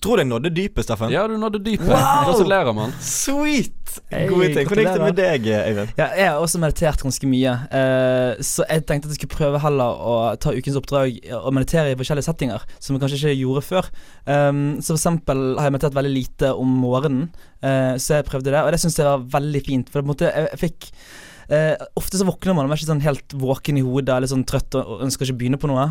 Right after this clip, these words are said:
Speaker 3: Ehm, kaffe hjelper selvfølgelig, men det, <laughs> det er på en måte bare sette seg ned og roe he-, alle tankene,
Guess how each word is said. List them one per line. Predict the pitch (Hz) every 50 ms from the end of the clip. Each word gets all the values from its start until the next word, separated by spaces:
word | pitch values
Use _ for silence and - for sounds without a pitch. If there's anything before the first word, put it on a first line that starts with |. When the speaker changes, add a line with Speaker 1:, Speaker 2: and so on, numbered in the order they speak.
| 170 -
Speaker 3:
Ehm, | 139 139 139 139 135 135 135 135 131 135 131 127 135 - - - -
kaffe | - 151 - 139
hjelper | 127 123 -
selvfølgelig, | 135 127 127 117 127 165 185 - - 156 - -
men | 151 151 160
det, | 151 156 139 - - 139 131
<laughs> | - 131 - - - -
det | 165 165
er | 160
på | -
en | 151 143
måte | - 156 139
bare | 139 135 143 139 147 147 139 135 131 143
sette | 135 - 147
seg | 139 139
ned | 139 135 127 120
og | - 127 131 127 123 107 - - _ - - 143 135
roe | 160 160 147 156 170 180 156
he-, | 143 - -
alle | 143 151 151
tankene, | - 143 131 131 - 180 165 135 123